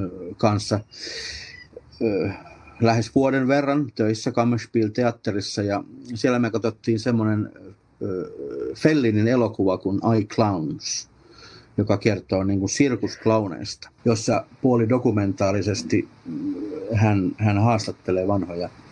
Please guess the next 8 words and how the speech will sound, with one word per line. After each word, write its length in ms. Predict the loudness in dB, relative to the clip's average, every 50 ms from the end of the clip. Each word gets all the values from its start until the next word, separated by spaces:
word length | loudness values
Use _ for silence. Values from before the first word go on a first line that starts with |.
| -20 -20 -18 -14 -10 -8 -4 0
sirkusalan 680 | 2 4 4 4 2 -2 -2 0 0 0 2 2 2 2
tähtiä, 640 | 4 4 4 2 0 -2 -2 0 0 0 0 -2 -4 -4
jotka 280 | -2 -2 -2 0 0 2
on 60 | 4
nimenomaan 540 | 4 4 4 4 2 2 2 2 2 2 2
esiintynyt 340 | 2 2 2 2 2 0 0 2
klooneina 440 | 2 4 4 4 2 0 0 -2 -2
Italiassa. 680 | -2 -2 -2 -2 -4 -4 -6 -6 -6 -8 -8 -8 -10